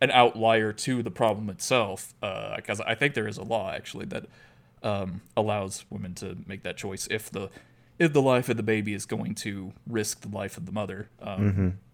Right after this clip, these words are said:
Speaker 1: due to health complications and whatnot. Um, but yeah, she, no, she, but with Ruth Bader Ginsburg, she was, she was very hardcore. Um, I mean, just, uh, down to just if a woman wants an abortion for any specific reason, it's like, boom, there you go.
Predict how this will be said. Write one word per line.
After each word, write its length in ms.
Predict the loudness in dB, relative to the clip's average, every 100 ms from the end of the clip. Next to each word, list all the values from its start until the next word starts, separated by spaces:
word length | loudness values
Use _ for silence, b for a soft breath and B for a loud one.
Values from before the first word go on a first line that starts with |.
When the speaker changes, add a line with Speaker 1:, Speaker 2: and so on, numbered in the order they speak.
| -16
Speaker 1:
due 120 | -12 -10
to 140 | -10 _ -4
health 200 | -4 -4
complications 560 | -10 -8 -10 -8 -8
and 80 | -6
whatnot. 320 | -8 -8 -10 b b b b b b -4
Um, 480 | -2 -2 -4 -6 -12 _
but 120 | 2
yeah, 220 | 8 8 6
she, 140 | 0
no, 200 | 2 2
she, 200 | 0 -4
but 300 | -2 -4 -2
with 240 | -4 -4 -4
Ruth 220 | -2 2
Bader 160 | 2 2
Ginsburg, 320 | 0 -2 -6
she 160 | -2 -4
was, 280 | -4 -8 -12 B B B B
she 160 | 4
was 160 | 4 4
very 260 | 4 4 2
hardcore. 600 | -2 -4 -6 -6 -8 -6 -2
Um, 420 | -2 -2 -6 -6 -2
I 40 |
mean, 200 | 0 2
just, 220 | 0 -4 -8 -10
uh, 40 | -10 -8 -4
down 320 | 2 2 2 -2
to 140 | -4
just 400 | 0 -2 -2 -10 b b b b -2
if 260 | 0 0 2
a 140 | 2 2
woman 460 | 2 4 2 2
wants 260 | 2 2 2
an 60 |
abortion 600 | 0 4 2 2 -2 -2
for 240 | -4 -4 -2
any 260 | 0 0 -2
specific 500 | -4 -4 -4 -4 -2
reason, 440 | -2 -2 -4 -12 -10
it's 140 | -6
like, 280 | -6 -6 -2
boom, 240 | 0 0
there 120 | -4 -4
you 120 | -2
go. 280 | -2 -4